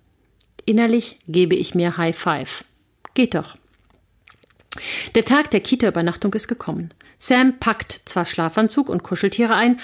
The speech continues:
hakt aber nach. "Du holst mich ab, wenn ich nicht will?" "Ja, ver-, wie, wie versprochen", ich nicke.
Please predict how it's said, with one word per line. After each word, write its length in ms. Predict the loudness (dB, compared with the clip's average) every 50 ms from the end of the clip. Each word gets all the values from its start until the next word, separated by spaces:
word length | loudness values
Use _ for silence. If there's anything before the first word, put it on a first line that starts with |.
| -8 -16 -8
hakt 380 | -2 0 2 2 0 -2 -2 -2
aber 220 | 0 2 2 4
nach. 360 | 4 2 0 -2 -4 -10 -16 _ _ _ _ _ _ _ _ _ _ _ _ -20 -20 -20 -20 _ _ 0
"Du 160 | 2 2 4
holst 340 | 4 4 2 2 0 0 0
mich 220 | 0 0 0 -4 -12 -8 -4
ab, 240 | -2 -2 -2 -2 -6 -16 -8 -6
wenn 180 | -4 -4 -4 -6
ich 220 | -8 -10 -8 -8
nicht 260 | -8 -8 -8 -8 -2
will?" 300 | 0 2 2 2 0 0 -4 -10 _ _ _ _ _ _ -2
"Ja, 320 | 2 4 4 4 4 2
ver-, 280 | 0 0 0 0 0 0
wie, 320 | 0 2 2 2 2 4 4
wie 140 | 2 2 2
versprochen", 720 | 2 0 0 0 -2 -2 0 0 0 0 0 -2 -2 -2
ich 140 | -4 -2 0
nicke. 320 | 0 0 0 0 -4 -6